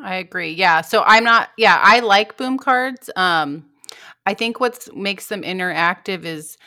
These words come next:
the kids can, a lot of the boom cards, they can move them. Um, I know, I think you have some games like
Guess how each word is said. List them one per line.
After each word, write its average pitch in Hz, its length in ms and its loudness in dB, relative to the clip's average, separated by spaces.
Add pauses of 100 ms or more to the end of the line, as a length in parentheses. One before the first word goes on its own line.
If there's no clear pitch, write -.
(240)
the 180 80 -8
kids 190 340 -8
can, 180 420 -12 (120)
a 170 80 -10
lot 170 200 0
of 165 120 -10
the 165 60 -20
boom 175 200 -10
cards, 165 220 -8
they 156 100 -6
can 180 220 -12
move 254 340 -6
them. 240 480 -4
Um, 151 580 -6
I 175 160 -6
know, 190 560 -4
I - 80 -8
think 311 240 -8
you 403 180 -4
have 226 220 0
some 202 280 -8
games 170 600 -8
like 147 300 -6